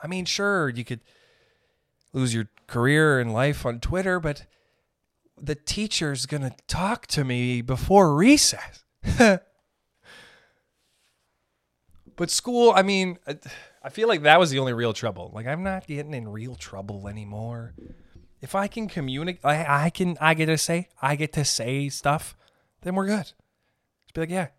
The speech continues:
didn't mean it the way you thought. I'm sorry." And that's not even a cop-out. Legit didn't mean, <sighs> if I had, if I had a friggin' million dollars for every person that I indirectly offended by,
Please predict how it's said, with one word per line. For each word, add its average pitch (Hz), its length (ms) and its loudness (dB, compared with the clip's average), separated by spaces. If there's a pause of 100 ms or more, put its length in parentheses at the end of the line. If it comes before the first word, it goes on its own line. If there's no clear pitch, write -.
didn't 165 240 -2
mean 131 180 -2
it 147 160 -6
the 135 60 -4
way 139 180 -2
you 139 160 -6
thought. 120 320 -2
I'm 160 120 -4
sorry." 110 480 -8 (580)
And 175 100 2
that's 190 120 4
not 196 100 4
even 185 160 2
a 143 40 0
cop-out. 143 440 -2 (1300)
Legit 147 340 0
didn't 143 160 0
mean, 139 140 0 (1120)
<sighs> - 600 -8
if - 100 -8
I 139 80 2
had, 123 180 0
if 117 160 -6
I 131 120 4
had 156 140 -2
a 117 80 -2
friggin' 113 920 -8
million 120 500 -4
dollars 110 420 -2
for 117 120 0
every 117 180 4
person 120 400 -2
that 113 80 2
I 110 120 0
indirectly 113 640 -4
offended 117 480 -6
by, 110 240 2